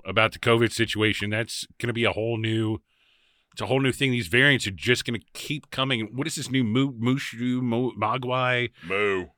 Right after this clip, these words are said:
Speaker 1: Mu, is that what it is? There's the new one that's like the triple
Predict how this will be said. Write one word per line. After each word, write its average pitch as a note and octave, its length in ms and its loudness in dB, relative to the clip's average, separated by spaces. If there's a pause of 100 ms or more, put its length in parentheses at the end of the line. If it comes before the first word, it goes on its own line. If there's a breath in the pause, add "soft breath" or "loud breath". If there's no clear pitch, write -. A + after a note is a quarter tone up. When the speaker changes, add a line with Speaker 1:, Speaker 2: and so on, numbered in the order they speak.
(160)
Speaker 1:
Mu, B2 420 4
is A2+ 100 0
that A#2+ 160 2
what C3 80 0
it C#3 100 2
is? D#3 340 -2
There's A2 220 2
the A2 100 0
new B2 200 6
one C#3+ 220 2
that's A#2+ 180 -2
like A#2+ 160 -2
the G2+ 100 -8
triple C#3 480 -2